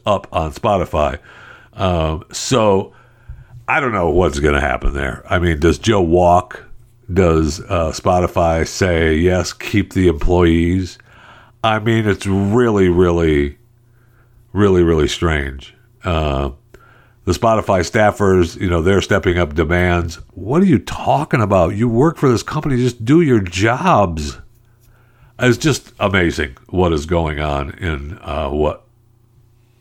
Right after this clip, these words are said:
used to be America. So, and now, you know, they're all pissed because Rogan came out. He shouldn't have done it. He should not have done it, but he felt the need to do it, where he came out and apologized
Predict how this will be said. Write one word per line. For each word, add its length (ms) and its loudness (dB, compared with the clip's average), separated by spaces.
used 400 2
to 80 2
be 280 -2
America. 640 -2
So, 460 0
and 140 -2
now, 160 -2
you 120 -4
know, 100 0
they're 180 2
all 80 2
pissed 540 -6
because 560 -2
Rogan 460 2
came 280 -2
out. 160 -2
He 60 -10
shouldn't 320 -2
have 100 -2
done 220 -4
it. 60 -20
He 60 -14
should 420 -4
not 220 0
have 120 -2
done 200 -2
it, 60 -8
but 140 -2
he 120 4
felt 300 -2
the 80 0
need 260 0
to 60 -6
do 220 2
it, 140 -2
where 80 0
he 80 0
came 240 -2
out 160 2
and 80 0
apologized 800 0